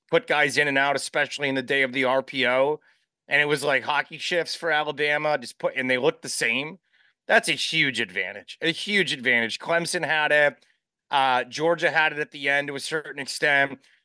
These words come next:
Um, really, to me, it was about Ohio State, Clemson, Alabama, Georgia-ish, and then it was, like, the fourth team. Like, in the past,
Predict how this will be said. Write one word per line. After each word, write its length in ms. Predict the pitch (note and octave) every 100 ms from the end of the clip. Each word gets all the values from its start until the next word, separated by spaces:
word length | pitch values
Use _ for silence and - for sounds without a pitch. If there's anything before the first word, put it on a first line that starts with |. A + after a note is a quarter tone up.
| _ _ -
Um, 560 | D3 C#3 C3+ B2+ B2 - _ _ _ _ D3
really, 360 | E3 B3 B3+
to 200 | - -
me, 220 | E3 E3 F#3+
it 80 |
was 160 | D#3+ D3
about 500 | C3+ C#3+ C#3+ C#3 C3+
Ohio 400 | C3 B2+ D#3 D#3+
State, 340 | D3 - D#3 -
Clemson, 560 | - D3+ D3+ - D3+ C#3+
Alabama, 920 | C#3 C#3+ C#3 B2+ C#3+ C#3+ C#3+ C#3 C3+ A#2+ _ _ _ _ _ -
Georgia-ish, 960 | A2+ C#3+ E3+ D#3+ E3 D#3 D3+ D3+ - -
and 160 | D3 D#3
then 100 | D#3+
it 80 | D#3+
was, 240 | D#3 -
like, 180 | D3 -
the 80 | C#3
fourth 340 | - F#3 D#3+
team. 340 | - G#3 C#3 A#2
Like, 240 | F3 - _ _ _ _ _ _ _ _ _ _
in 140 | A3+
the 80 | G#3
past, 640 | - D3 D3 G#3 A#3+ -